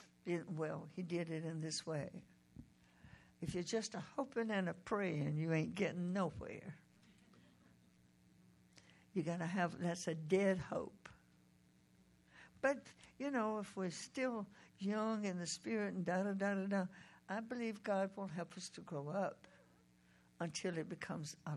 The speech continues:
lively hope. Philippians three thirteen.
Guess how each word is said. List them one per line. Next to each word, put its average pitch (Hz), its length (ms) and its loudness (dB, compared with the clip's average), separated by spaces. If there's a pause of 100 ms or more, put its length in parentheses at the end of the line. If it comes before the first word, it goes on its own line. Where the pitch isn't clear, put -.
(180)
lively 151 640 2
hope. - 200 -6 (100)
Philippians 196 720 0 (400)
three 180 280 2
thirteen. - 880 -6